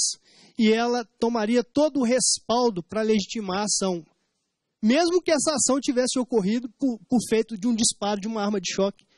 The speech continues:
que é o que fora relatado. Mas pra nossa, pro nosso contento, a perícia não constatou nenhum dardo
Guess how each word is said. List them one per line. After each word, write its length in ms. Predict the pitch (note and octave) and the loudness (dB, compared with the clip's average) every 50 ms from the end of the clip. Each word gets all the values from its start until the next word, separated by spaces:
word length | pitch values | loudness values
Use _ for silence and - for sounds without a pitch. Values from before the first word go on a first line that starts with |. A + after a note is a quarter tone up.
| _ _ _ _ | _ _ _ _
que 80 | - G3+ | -2 0
é 40 | G#3+ | 0
o 60 | G#3+ | 0
que 100 | - - - | -2 -6 -2
fora 200 | - G#3+ G#3+ G#3 | -2 0 0 0
relatado. 680 | F#3+ G3+ G#3+ G#3+ G#3+ - - F#3 F3 E3 D3+ D3 D3+ - _ _ _ _ _ _ _ _ _ _ _ _ _ _ _ _ _ _ _ _ _ _ _ _ _ _ | 0 0 -2 -2 -4 -4 -6 -6 -6 -6 -6 -8 -14 -20 _ _ _ _ _ _ _ _ _ _ _ _ _ _ _ _ _ _ _ _ _ _ _ _ _ _
Mas 200 | G3+ A#3 A3+ - | 0 0 0 0
pra 160 | - C4+ B3+ A#3+ | -2 -2 0 0
nossa, 640 | B3 B3+ C4+ B3 - - A#3 G3+ E3 D3+ D3 - _ _ _ _ _ _ _ _ | 0 0 0 0 0 0 0 0 -2 -4 -8 -14 _ _ _ _ _ _ _ _
pro 100 | - G3+ | 0 2
nosso 260 | G#3+ A#3+ B3 A3+ - | 2 2 2 0 0
contento, 720 | - C4 A#3+ G#3 - - A#3 C4+ D4 C#4 - _ - - - _ | 0 0 0 0 0 0 0 0 0 0 -2 _ -12 -12 -12 _
a 140 | - F#3 F#3 | -8 -8 -4
perícia 420 | - - A3+ G3+ A#3 A3+ - B3 | 0 0 0 0 0 -2 -2 -2
não 160 | A#3 A#3 B3 A#3+ | -2 -4 -4 -2
constatou 760 | - B3 - - - A#3 G#3+ - - G#3+ A3 A#3 A3+ - _ _ _ _ _ _ _ _ _ _ _ _ _ _ _ _ _ _ _ _ _ _ | -2 -2 -2 0 -2 -2 -4 0 2 2 2 2 0 -4 _ _ _ _ _ _ _ _ _ _ _ _ _ _ _ _ _ _ _ _ _ _
nenhum 540 | G#3+ A#3+ D4 C#4 C4 C#4 D4+ D#4 D#4 A3+ - _ _ _ _ | 2 2 4 4 4 4 2 0 -2 -6 -12 _ _ _ _
dardo 600 | F#3+ D3 D#3 A3 A#3 B3 A#3+ A#3+ G#3+ B3 C4+ | -8 -4 -2 0 0 0 -2 -2 -4 -6 -10